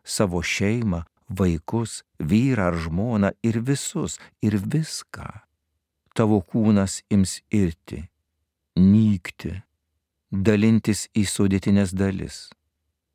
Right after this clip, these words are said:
Pasidarys bjaurus, dvokias, nes dulkė esi ir dulke pavirsi.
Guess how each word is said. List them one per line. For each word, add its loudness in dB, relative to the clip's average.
Pasidarys -4
bjaurus, -4
dvokias, -4
nes 0
dulkė 0
esi -4
ir 2
dulke 0
pavirsi. -12